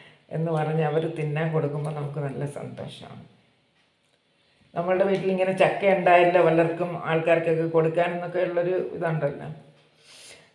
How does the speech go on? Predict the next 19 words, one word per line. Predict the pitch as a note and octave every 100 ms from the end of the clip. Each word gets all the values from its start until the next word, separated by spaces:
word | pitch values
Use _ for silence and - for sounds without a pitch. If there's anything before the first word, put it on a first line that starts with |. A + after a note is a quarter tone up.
| -
ഞാൻ | A3 A3+
ഗുരുവായൂർ | A3+ A3+ A3+ A#3
അമ്പലത്തിൽ | A3 A3 G#3+
പോകുമ്പോൾ | A3 G#3+
എല്ലാവരും | A3+ G#3 G#3+ G#3+ G#3+ G#3+
അവിടെ | F#3+ G3
ഭഗവാന് | G3 F#3+ F#3+ G3 G3 G3 G3 F#3+ D3 F3 E3 F#3
പിന്നെ | F3+ F3+ F3
കൊലയും | E3 E3+ E3+ E3+ F3 F#3 F3+
വാഴക്കൊലയും | D#3+ E3 D#3 E3+ E3 E3 E3+ F3+ E3
അതും | E3 F3
ഇതും | E3 E3+
ഒക്കെ | E3+
കൊണ്ടുവരും. | D#3 D3 D3+
നമുക്കൊന്നും | F#3 G3 - A#3+ G#3+
കൊണ്ടുപോകാൻ | F#3+ F3 F3 D#3+
പറ്റിയിട്ടില്ല. | D#3 D3+ D#3 - D#3+ F3
എന്തെന്ന് | G3 G3+ G#3+ A3
വെച്ചാൽ | G#3+ A3+